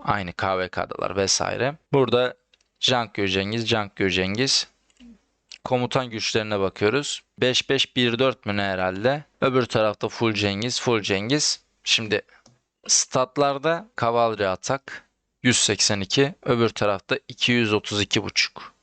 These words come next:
Arada elli stat saldırı farkı var. Bu tarafta ise on beş buçukluk bir defans savunma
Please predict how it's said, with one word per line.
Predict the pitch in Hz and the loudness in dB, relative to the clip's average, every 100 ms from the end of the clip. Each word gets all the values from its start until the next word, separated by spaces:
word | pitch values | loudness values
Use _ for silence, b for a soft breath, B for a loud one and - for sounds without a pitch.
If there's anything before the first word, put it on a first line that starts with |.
| _ _ _ _ _ - | _ _ _ _ _ -2
Arada | 104 107 117 | 0 2 0
elli | - 110 131 | 0 0 0
stat | 139 - - 123 135 | 0 0 0 -2 -2
saldırı | - - - 113 107 104 104 | -6 -4 0 2 0 0 -4
farkı | - 98 - 92 | 0 -2 -2 -6
var. | - - - - | -6 -8 -8 -4
Bu | |
tarafta | 165 165 139 - 123 | 0 2 0 0 0
ise | 110 - 147 160 _ B B B B | 2 2 2 0 _ B B B B
on | - 151 143 | 2 2 2
beş | 117 - - | 0 -2 -2
buçukluk | - 120 - 139 _ | -4 -2 -2 -4 _
bir | 127 139 147 - | 0 0 -2 -2
defans | 127 - 127 113 - - | -2 0 0 0 -4 -4
savunma | - - 117 117 113 98 | -2 0 0 0 0 0